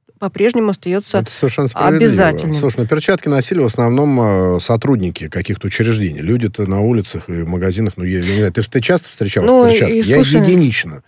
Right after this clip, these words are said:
Speaker 1: ну, и <clears throat> еще такой нюанс, что если ты даже ты не носишь перчатки, ты можешь подойти в ли-, во всех, везде есть, э, вот эти вот обеззараживаес-,
Speaker 2: Да, ну,
Speaker 1: обеззараживающие
Speaker 2: конечно, естественно,
Speaker 1: жидкости,
Speaker 2: да,
Speaker 1: ты
Speaker 2: да,
Speaker 1: можешь
Speaker 2: да.
Speaker 1: их, это, может быть, даже лучше, чем в перчатках, потому что
Speaker 2: Совершенно
Speaker 1: ты следишь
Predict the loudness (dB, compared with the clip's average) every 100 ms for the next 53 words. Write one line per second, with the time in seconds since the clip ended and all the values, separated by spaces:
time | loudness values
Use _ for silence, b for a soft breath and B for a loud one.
0 | b -6 2 4 6 2 -2 0 -2 0
1 | 0 0 0 -2 -4 -4 -4 -4 -2 0
2 | -2 -2 -4 -2 -4 -8 -12 -12 -4 -4
3 | -4 -6 -2 -2 -4 -6 -2 -2 -2 -2
4 | 0 -2 0 -2 2 0 -2 -4 -2 2
5 | 2 2 B B B B -2 0 0 -4
6 | -8 -4 -2 -2 -4 -6 -6 -6 -6 -8
7 | -4 0 0 2 2 0 -2 -4 -6 -12
8 | -12 -6 0 4 4 4 4 4 4 2
9 | 2 4 2 2 2 2 2 2 4 2
10 | 2 2 -2 -6 B B B -4 2 4
11 | 4 2 0 2 2 2 2 2 2 2
12 | 0 0 0 0 -2 -4 -4 -4 -8 -6
13 | -2 -2 -2 -4 -2 -2 0 0 2 0